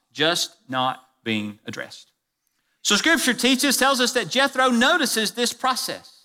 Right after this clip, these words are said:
He goes with Moses and he sees what's happening. Verse fourteen, Jethro says to Moses,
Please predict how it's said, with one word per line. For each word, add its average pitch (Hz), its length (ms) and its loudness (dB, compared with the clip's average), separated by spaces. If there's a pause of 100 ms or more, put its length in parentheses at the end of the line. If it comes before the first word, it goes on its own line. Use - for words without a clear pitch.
(760)
He 220 100 0
goes 247 360 2
with 254 260 0
Moses 208 380 0
and 190 100 -2
he 180 80 -2
sees 247 380 0
what's 220 200 -2
happening. 208 380 0
Verse 226 220 0
fourteen, 247 480 0
Jethro 240 360 0
says 233 300 -2
to 220 60 -4
Moses, 220 400 0